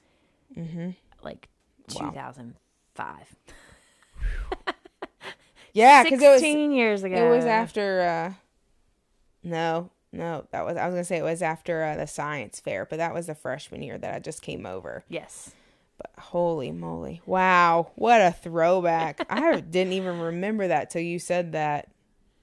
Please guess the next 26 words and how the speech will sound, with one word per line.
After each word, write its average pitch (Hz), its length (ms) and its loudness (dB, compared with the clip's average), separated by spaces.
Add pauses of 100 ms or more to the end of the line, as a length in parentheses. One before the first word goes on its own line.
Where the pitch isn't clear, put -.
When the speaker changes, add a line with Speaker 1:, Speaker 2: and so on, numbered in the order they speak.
(180)
Speaker 1:
that 156 160 -2
I 160 60 0
had 165 160 -4
been 196 160 -6
there 165 160 -8
with 165 120 -14
you, - 220 -14
but - 160 -16
you're 214 140 -12
right. 240 360 -10
That 185 120 -10
Speaker 2:
Yep. 190 100 -6
Speaker 1:
was 220 160 -8
it. 202 240 -6 (180)
Oh, 175 260 -12
man. 165 440 -10
Well, 185 320 -8 (1300)
well, 233 320 10 (760)
shout 165 280 -6
out 131 160 -8
to - 80 -16
the 180 140 -8
Daily 175 280 -8
Grind 175 480 -10 (180)
and 175 280 -8
Wesleyan. 160 640 -4